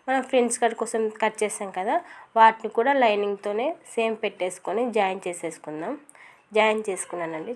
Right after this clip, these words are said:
చూసారా? ఇప్పుడు వచ్చేసి వీటిని ఇలా నేను చూపిస్తున్నాను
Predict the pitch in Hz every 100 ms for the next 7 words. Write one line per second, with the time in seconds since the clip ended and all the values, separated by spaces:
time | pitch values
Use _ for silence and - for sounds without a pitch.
0 | 240 202 196 185 277 - - - _ 226
1 | 220 185 190 285 226 185 180 208 359 -
2 | _ _ _ _ _ 220 190 - 208 226
3 | 240 226 233 233 208 190